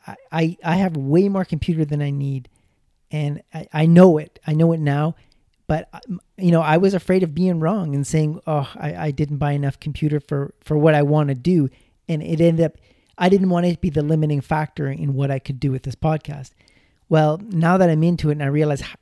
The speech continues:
how little computing power you actually need to do this,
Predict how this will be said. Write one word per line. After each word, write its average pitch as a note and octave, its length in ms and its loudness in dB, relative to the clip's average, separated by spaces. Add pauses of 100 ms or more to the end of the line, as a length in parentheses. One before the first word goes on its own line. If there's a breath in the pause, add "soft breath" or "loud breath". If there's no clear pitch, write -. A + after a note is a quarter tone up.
how - 240 -4
little E3 360 0
computing D#3+ 520 -4
power D#3 280 -6
you D3 200 -6
actually C#3+ 300 -6
need C#3 220 -4
to C#3 60 -14
do D3 220 -4
this, G3 320 -8